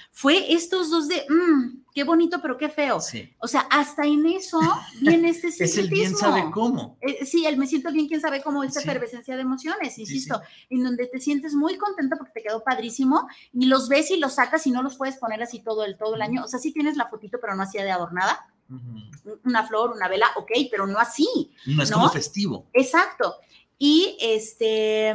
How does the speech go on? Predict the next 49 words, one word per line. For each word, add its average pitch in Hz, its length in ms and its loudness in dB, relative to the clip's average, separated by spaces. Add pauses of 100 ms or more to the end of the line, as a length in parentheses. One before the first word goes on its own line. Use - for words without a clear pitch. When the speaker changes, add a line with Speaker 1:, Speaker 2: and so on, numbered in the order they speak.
(160)
Speaker 1:
por 247 140 6
otro 269 240 2
lado, 269 280 2
es 254 120 -4
como 254 320 -2
de, 180 360 -8 (380)
chale, 208 580 -6
o 170 60 -6
sea, 180 480 -6
ya 208 160 0
no 233 120 0
los 262 160 -4
tengo 226 200 -4
en 240 80 -6
físico, 240 400 -8
pero 185 140 -6
los 175 180 -8
tengo 196 300 -6
ahí. 214 240 -4
O - 40 -8
sea, - 320 -2
Speaker 2:
Pero - 40 4
Speaker 1:
son 294 120 8
las 571 200 8
dos - 200 6
cosas 208 420 0
ahí. 170 80 4
Speaker 2:
es-, 165 140 0
está 220 200 4
Speaker 1:
Mm. 196 120 0
Speaker 2:
padre, 196 300 6
¿no? 156 160 -2
Por 135 100 -14
ejemplo, 127 240 -8
yo 131 100 -2
que - 80 -12
sí, 123 420 -2
desde 113 380 -10
niño 135 260 0
acostumbro 123 500 -4
esto - 140 -8
de 110 60 0
hacer 123 180 -6
el 127 60 -4
altar 117 220 -4
en 123 60 -4
la - 60 -8
casa, 220 180 -6
Speaker 1:
Ujú. - 60 -4